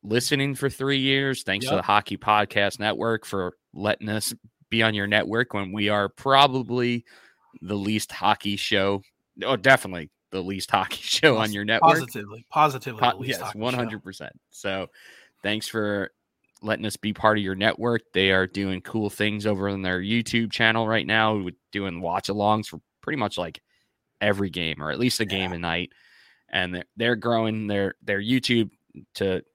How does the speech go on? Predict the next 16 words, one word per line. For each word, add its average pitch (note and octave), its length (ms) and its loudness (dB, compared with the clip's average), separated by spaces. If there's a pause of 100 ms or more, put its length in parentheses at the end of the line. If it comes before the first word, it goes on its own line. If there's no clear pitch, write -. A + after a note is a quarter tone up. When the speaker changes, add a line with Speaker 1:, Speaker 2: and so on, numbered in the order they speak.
Speaker 1:
to - 120 -4
huge G#2 400 -6
levels. G#2+ 520 0
And F#2 160 -6
Speaker 2:
Mm-hmm. C3 320 -6 (760)
Speaker 1:
I, G2 220 0
I G2 40 0
think G2+ 320 -6
that F#2+ 240 4 (300)
twenty G2+ 260 -4
twenty, G2 300 -4
twenty G2 340 -6 (220)
twenty, - 340 -8 (120)
<laughs> - 200 -20
twenty F3 300 -2
twenty-two C3+ 800 2